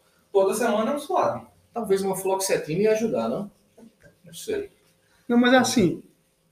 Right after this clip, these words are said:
Speaker 3: medo
Speaker 2: Sim.
Speaker 3: todo mundo tem.
Speaker 1: Medo todo mundo tem, mas aquele negócio, é, s-, se o medo tá grande demais, não vai pra linha de frente, filho.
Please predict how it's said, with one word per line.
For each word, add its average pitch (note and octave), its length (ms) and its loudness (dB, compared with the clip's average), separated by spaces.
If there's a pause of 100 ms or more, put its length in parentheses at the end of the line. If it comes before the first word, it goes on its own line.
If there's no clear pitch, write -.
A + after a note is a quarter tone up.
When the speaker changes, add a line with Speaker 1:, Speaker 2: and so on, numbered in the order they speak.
(260)
Speaker 3:
medo G3+ 320 6
Speaker 2:
Sim. - 80 0
Speaker 3:
todo G3+ 140 6
mundo G3+ 240 2
tem. D3+ 220 -2 (100)
Speaker 1:
Medo F3 220 2
todo - 160 2
mundo E3+ 280 -4
tem, A#3+ 280 4
mas D#3 220 2
aquele F3 300 0
negócio, F3+ 540 0 (340)
é, B2+ 460 0
s-, - 640 -10 (800)
se A#3 480 2
o A3 100 6
medo F#3 260 2
tá E3+ 120 0
grande D#3+ 260 -4
demais, D#3+ 360 -4
não D3 160 -8
vai E3 180 -4
pra F#3+ 140 -4
linha A3 180 -8
de A#3+ 80 -12
frente, D#3+ 340 -6
filho. - 160 -20